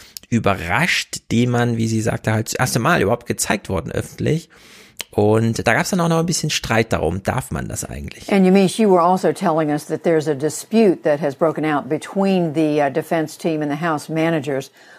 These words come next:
Speaker 2: over security video that was shown this week. Tell us about that.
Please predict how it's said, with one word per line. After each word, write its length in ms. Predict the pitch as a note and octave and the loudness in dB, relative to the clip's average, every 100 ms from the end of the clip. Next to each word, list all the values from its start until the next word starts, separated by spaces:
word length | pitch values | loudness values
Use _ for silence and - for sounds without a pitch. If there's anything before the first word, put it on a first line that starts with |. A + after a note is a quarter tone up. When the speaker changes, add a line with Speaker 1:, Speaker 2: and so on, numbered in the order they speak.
| - | -2
Speaker 2:
over 240 | F3+ D#3+ | 0 0
security 720 | F3 - - - C#4 B3+ D#3+ C#3+ | -2 -4 -6 2 6 6 4 -2
video 680 | B2+ F3 A#3 F3+ C#3 C3+ | 2 4 4 4 4 4
that 200 | C3+ D3 | 2 -2
was 140 | D3 D3 | -2 -6
shown 360 | - D#3+ C#3 | -2 -2 -2
this 180 | C#3 C3+ | -4 -6
week. 200 | - C3 | -6 -6
Tell 180 | - F3 | -2 -2
us 120 | F#3 | -2
about 260 | F#3 E3 D3 | -2 -2 -2
that. 360 | E3 D3+ - | -4 -4 -6